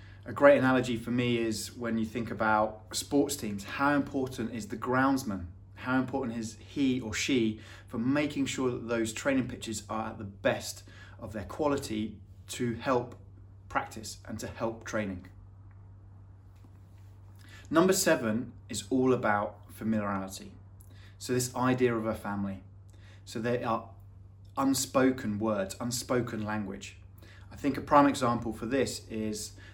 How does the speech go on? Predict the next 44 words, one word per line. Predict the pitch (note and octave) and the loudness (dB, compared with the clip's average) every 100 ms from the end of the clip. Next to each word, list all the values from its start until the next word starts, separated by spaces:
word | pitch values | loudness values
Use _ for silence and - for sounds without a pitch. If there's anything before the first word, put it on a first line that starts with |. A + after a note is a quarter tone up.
| - | -4
the | A#2+ | -2
New | A#2 A2 | 0 0
Zealand | A#2+ A2+ A2 | 0 2 4
All | B2 | 4
Blacks, | A#2 F#2+ - - - - - - A2 | 2 -2 -8 -12 -16 -16 -20 -16 -4
whereby | A#2 A2 A2 A2 | 0 2 2 0
people | - - C#3 | -4 -6 -6
coming | - D3 C3+ C3 - - | -4 0 2 2 -2 -4
in | D3 C#3+ B2+ G#2 G2 - - | 2 4 4 0 -4 -10 -10
to | A#2 | -2
that | A#2+ A2+ | -2 0
environment | A2 A2+ A2 G2 G2 - - - | 2 4 4 0 -4 -8 -18 -2
pretty | D#3 D3+ | 0 2
much | C#3 B2+ | 0 0
know | B2 C3 B2 A#2+ A2+ | 4 6 6 4 2
the | G#2 | 0
standards | - A#2+ A#2+ G#2 G2+ G2 - - - | 0 2 2 0 -2 -6 -12 -14 -14
at | A2 | -6
which | B2+ A#2+ | -4 -2
they | A2+ A2 | 0 0
need | A#2 A2+ | 0 -2
to | A2 | -4
be | G2+ A2 | -2 -2
at. | F#2+ - - - - - - A#2+ | -2 -6 -16 -20 -18 -18 -10 -6
And | |
it's | B2 | -6
kind | - C3 A#2 | 0 2 2
of | A#2 - | 0 0
unwritten | C3 C3 C3 C#3 - B2 A#2+ | 4 6 8 6 4 0 4
rules | B2+ A#2+ A2 | 4 4 -2
about | G2+ G2 G#2 | -2 -2 -2
the | G#2+ | -2
way | A2 A#2 A#2+ | 0 0 0
that | A#2 | -2
you | A#2 | -4
should | G#2+ G2+ | -4 -6
behave | G#2+ - A2 G#2+ G2 | -10 -6 -4 -4 -4
and | G#2 | -6
the | G#2+ | -4
way | G#2 A2 | -2 -4
that | G2+ A2 | -4 -6
you | G#2+ | -6
should | - G2 | -8 -8
act. | G2 F2+ - - | -8 -8 -14 -18